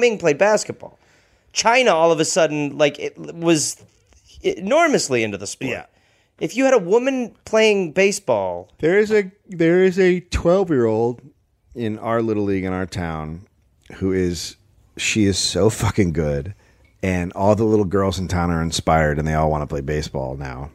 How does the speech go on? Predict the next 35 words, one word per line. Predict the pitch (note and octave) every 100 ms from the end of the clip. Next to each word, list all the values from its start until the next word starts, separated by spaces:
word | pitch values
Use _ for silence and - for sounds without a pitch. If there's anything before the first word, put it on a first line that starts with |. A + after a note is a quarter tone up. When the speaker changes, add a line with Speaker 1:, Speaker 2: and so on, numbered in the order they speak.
| _
Speaker 2:
because | D#2 C#2+ F2
of | D2+
her. | C#2+ C#2+ D2 - - - _ _ -
But | G2+ -
she, | - A#2 A#2+ A#2+ -
I | G#2+ A2
went | G2+ A2
to | A2+
a | F#2
game | G#2 G2 F2+
to | E2+
watch | D#2+ -
her | D#2+
pitch | F#2 D#2 -
'cause | - D#2+
I |
had | D#2
heard | E2+ E2
about | D2 C#2
her, | C#2 D2 - - - - _
and | F#2+
it | E2+
was | D#2
an | F2+
all-star | G2+ - D#2+
game | C#2 D2 C#2+ C#2+ D2+ -
where | E2+
they | D2+ D2+
play | - E2 D#2+
other | D2+ D#2+ F#2+
all-stars | E2 D#2+ F#2 E2+
from | E2+
other | C#2 C#2+
towns, | - D2 D2+ -
Speaker 1:
Uh-huh. | E2+ F2 G2